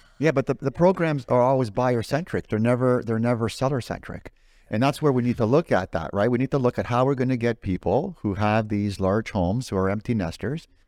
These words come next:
how we're gonna provide opportunities for them to move into something different, to free up that. 'Cause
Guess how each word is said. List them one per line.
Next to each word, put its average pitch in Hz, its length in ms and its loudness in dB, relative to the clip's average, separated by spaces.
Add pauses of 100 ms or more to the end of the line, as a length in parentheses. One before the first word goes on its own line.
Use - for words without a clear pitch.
(240)
how 123 180 4
we're 143 100 4
gonna 135 160 0
provide 110 360 0
opportunities 123 520 -2
for 107 160 -2
them 92 300 -2
to 110 140 -8
move 131 240 0
into 156 160 -2
something 98 360 -4
different, 90 460 -2 (140)
to 110 100 -4
free 156 340 2
up - 180 -4
that. - 220 -6 (120)
'Cause 104 200 -4